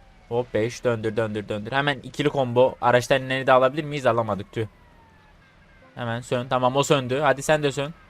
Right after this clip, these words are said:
Hop tamam bu da söndü. Hop bir dakika yirmi saniyemiz var.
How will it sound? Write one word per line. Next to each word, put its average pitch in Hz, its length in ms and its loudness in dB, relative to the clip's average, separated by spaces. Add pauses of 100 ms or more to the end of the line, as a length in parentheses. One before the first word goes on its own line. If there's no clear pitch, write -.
(1080)
Hop 151 240 2
tamam 113 300 -2
bu 135 60 -2
da 143 100 4
söndü. 123 360 -4 (1900)
Hop - 200 -10
bir 180 140 4
dakika 151 240 6
yirmi 147 280 0
saniyemiz 120 540 -2
var. 117 220 2